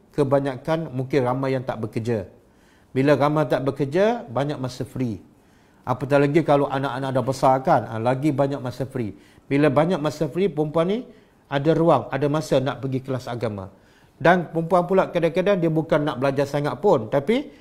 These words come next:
penuhkan masa kosong. Kadang-kadang suka berjumpa dengan kawan-kawan kan.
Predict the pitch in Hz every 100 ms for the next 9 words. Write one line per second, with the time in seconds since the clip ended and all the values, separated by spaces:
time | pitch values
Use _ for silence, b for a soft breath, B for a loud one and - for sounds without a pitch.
0 | B B - 127 135 135 123 120 127 -
1 | 127 175 135 107 - b b - 135 139
2 | 156 170 160 127 - 156 - 147 131 131
3 | 143 135 127 127 131 135 131 123 147 165
4 | 147 151 156 98